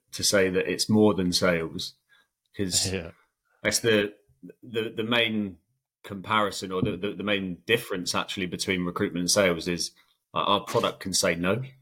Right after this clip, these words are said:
Speaker 1: So most people that work
Speaker 2: Yeah.
Speaker 1: in sales, um, sell a service or they sell a product, and you can get deals over the line by discounting. Like, we can't do that.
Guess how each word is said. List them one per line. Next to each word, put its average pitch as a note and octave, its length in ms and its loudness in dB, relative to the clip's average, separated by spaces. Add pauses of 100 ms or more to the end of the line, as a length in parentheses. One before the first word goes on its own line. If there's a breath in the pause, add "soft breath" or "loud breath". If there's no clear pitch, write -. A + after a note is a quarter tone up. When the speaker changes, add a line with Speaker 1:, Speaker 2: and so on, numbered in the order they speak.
(640)
Speaker 1:
So F#2 420 2 (100)
most A2 340 -2
people G2+ 220 -2
that D#2+ 100 -2
work F#2 200 2
Speaker 2:
Yeah. E2 60 -10
Speaker 1:
in F2 80 -6
sales, F2+ 720 -2 (160)
um, E2+ 460 -2 (440)
sell F2+ 280 0
a F2 60 -2
service G2+ 540 2
or F#2 100 0
they F2 120 -2
sell F#2 200 0
a E2+ 60 -2
product, - 540 0
and E2+ 280 -2 (560)
you G#2 140 -6
can G#2+ 120 -6
get G2+ 260 0
deals G2 300 2
over F#2+ 220 0
the F#2 80 -2
line F2+ 360 0
by F2 360 0 (400)
discounting. F2 640 -4
Like, D#2+ 240 -6 (360)
we A2 160 -2
can't G#2+ 340 2
do A2+ 200 2
that. - 240 -6